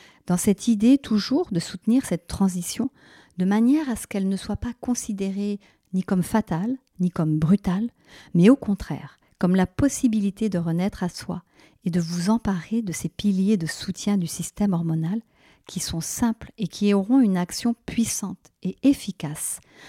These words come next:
parce que vous allez les appliquer au quotidien dans une sorte de,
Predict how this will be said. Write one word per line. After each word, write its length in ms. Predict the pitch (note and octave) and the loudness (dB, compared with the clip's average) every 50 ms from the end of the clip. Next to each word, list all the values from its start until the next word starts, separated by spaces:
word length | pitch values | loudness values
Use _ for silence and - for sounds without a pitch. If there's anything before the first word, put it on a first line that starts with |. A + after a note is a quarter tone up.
| - - - | -12 -4 -2
parce 160 | A3 G#3 - | -2 -2 0
que 100 | - E4+ | 0 0
vous 200 | F#4 D4+ A#3 G#3 | 2 4 4 4
allez 160 | G3+ G3+ G#3+ | 4 4 4
les 240 | G3+ F3+ D#3+ D3+ G#3 | 2 2 2 2 2
appliquer 420 | G#3 G#3 - - F3+ - - B3+ | 0 0 0 -4 -8 -2 2 2
au 80 | A#3 F#3 | 2 2
quotidien 480 | - F#3 F3 - - F3 E3 G#3 A#3 A#3 | 2 -2 -4 -2 -4 0 2 4 4 4
dans 120 | G3+ F3 | 2 0
une 180 | E3+ F#3 F#3 - | 0 0 -2 -2
sorte 320 | - - C4+ - - G3+ | 0 -2 -2 -2 -4 -8
de, 260 | E3+ F3 E3+ E3+ E3 | -4 -2 -2 -2 -4